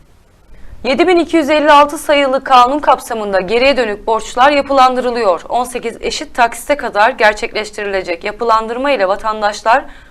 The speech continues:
otuz bir Ağustos iki bin yirmi tarihinden önceki borçlarını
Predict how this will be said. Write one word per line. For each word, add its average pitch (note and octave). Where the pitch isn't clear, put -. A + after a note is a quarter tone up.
otuz B3
bir F4
Ağustos A#3
iki -
bin C4
yirmi C4
tarihinden G#3+
önceki C4+
borçlarını G3+